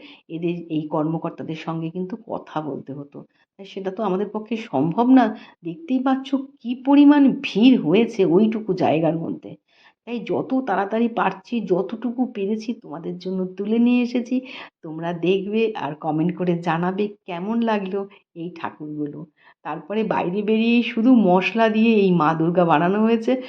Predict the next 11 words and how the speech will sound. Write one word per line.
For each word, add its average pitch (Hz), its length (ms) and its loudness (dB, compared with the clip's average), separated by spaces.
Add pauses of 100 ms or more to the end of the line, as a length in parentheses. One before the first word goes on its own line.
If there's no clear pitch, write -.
(180)
সেটা - 240 -12
হচ্ছে 180 320 -8
সানরাইজ 147 640 0
গুঁড়ো 151 280 -2
মশলা। 143 460 -4 (600)
ওখান 254 280 2
থেকে 302 200 2
বেরিয়েই 233 440 4
আমরা 180 260 4
চলে 180 300 2
গেলাম 196 240 0